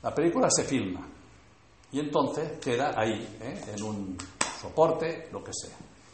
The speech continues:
Entonces, cuando nosotros vemos la película, hay un proyector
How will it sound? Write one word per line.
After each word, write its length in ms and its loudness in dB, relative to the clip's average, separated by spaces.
Entonces, 720 4
cuando 560 2
nosotros 440 0
vemos 240 0
la 140 4
película, 580 2
hay 320 -4
un 120 -6
proyector 760 -2